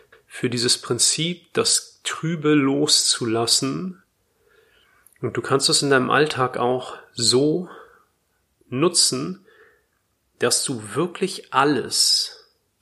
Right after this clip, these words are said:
alles, was deinem Herzen nicht mehr dient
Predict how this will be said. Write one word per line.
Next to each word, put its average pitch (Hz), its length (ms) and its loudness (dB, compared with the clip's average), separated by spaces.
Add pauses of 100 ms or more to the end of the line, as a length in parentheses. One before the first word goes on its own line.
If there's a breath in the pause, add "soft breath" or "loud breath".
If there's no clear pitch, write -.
(180)
alles, - 920 -2 (1300)
was - 180 -2
deinem 123 200 -2
Herzen 147 580 0
nicht 139 240 -6
mehr 139 160 4
dient 123 680 -6